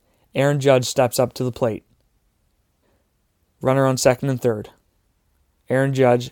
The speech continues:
hits a single to win the game, walk-off. One nothing win for the Yankees.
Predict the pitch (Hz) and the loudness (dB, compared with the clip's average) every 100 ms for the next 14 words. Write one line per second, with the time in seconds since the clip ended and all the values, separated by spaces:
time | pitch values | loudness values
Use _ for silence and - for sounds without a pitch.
0 | _ - 127 127 - 147 147 147 151 _ | _ -4 -4 -2 -2 -2 2 2 0 _
1 | _ _ _ _ _ _ _ _ _ 147 | _ _ _ _ _ _ _ _ _ -2
2 | 139 135 135 127 113 107 107 _ _ 123 | 0 0 -2 -2 -4 -6 -10 _ _ -2
3 | 127 120 123 113 104 - _ _ _ 123 | 2 2 0 -4 -6 -16 _ _ _ -2
4 | 139 147 135 127 139 143 135 123 123 117 | 0 2 0 0 -2 -4 -8 -4 -2 -2
5 | 120 - 127 127 117 107 107 95 - - | -6 -4 -2 0 -2 -4 -10 -12 -12 -18